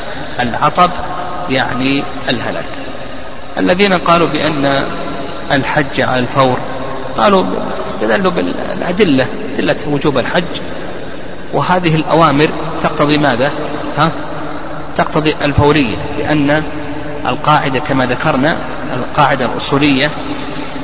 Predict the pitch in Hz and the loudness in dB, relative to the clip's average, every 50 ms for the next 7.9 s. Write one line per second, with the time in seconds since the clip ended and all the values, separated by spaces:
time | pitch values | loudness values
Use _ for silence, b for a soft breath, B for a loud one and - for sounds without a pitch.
0 | - - 131 131 127 123 - - - 135 131 139 160 180 180 180 180 170 156 143 | -4 -2 0 0 0 0 -2 -2 0 2 4 6 6 4 4 2 2 2 2 0
1 | - - - 160 160 160 160 160 - - - - - - - - - - - - | 0 -2 0 0 2 2 2 0 0 -4 -4 -6 -6 -6 -6 -6 -6 -8 -4 -4
2 | 127 123 123 120 120 123 143 156 175 175 165 165 165 156 147 160 156 151 151 156 | -2 0 0 0 0 2 2 2 4 4 2 2 2 0 0 0 0 2 2 4
3 | 160 170 170 170 - - 185 185 180 170 170 - - - 156 160 156 147 139 135 | 4 4 4 2 2 0 -2 -2 -4 -4 -4 -6 -4 -2 -2 -2 0 0 0 0
4 | 135 - - 156 - - 139 135 135 131 139 127 113 113 135 143 - - - - | 0 -2 -4 -4 -2 -4 -2 0 0 2 2 2 2 0 0 -2 -2 -6 -8 -8
5 | - - - - - - - 104 98 90 - 147 127 110 82 73 - - - - | -8 -8 -8 -8 -8 -4 -2 -2 -2 0 0 0 0 0 0 -4 -6 -8 -8 -8
6 | - - - - - - - - - - - - - - - - - 202 185 - | -8 -8 -8 -8 -8 -8 -8 -8 -8 -8 -8 -8 -8 -8 -6 -2 0 0 2 2
7 | - 185 190 202 208 202 196 185 - 175 147 165 180 175 160 165 165 165 | 2 4 4 4 4 4 2 2 0 0 2 2 2 2 2 2 2 2